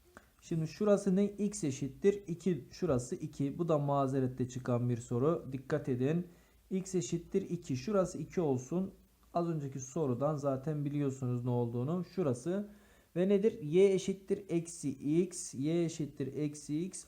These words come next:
artı üç doğrusunun sınırladığı alanı bulacağız. Şimdi öncelikle x'e sıfır verip y'yi bulacağım. X'e sıfır verirsem y buradan üç çıkar.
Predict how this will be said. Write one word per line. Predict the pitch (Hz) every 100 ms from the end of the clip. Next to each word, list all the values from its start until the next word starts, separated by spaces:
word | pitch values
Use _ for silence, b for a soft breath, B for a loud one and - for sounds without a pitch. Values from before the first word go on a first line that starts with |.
| -
artı | 147 156 -
üç | 139 170 -
doğrusunun | 156 139 127 156 180
sınırladığı | - 151 147 139 135 185
alanı | - 143 143 147
bulacağız. | 127 117 127 196 196 B B B
Şimdi | - 175
öncelikle | 196 196 214 233 220
x'e | - 180 226
sıfır | 214 214 220 190
verip | 170 226 190
y'yi | 180 185 196
bulacağım. | 170 131 170 170
X'e | 175 - 202
sıfır | 208 185 185
verirsem | 160 139 135 196 185
y | 175 185 160
buradan | 143 196 196
üç | 185 -
çıkar. | - 151 131 139 180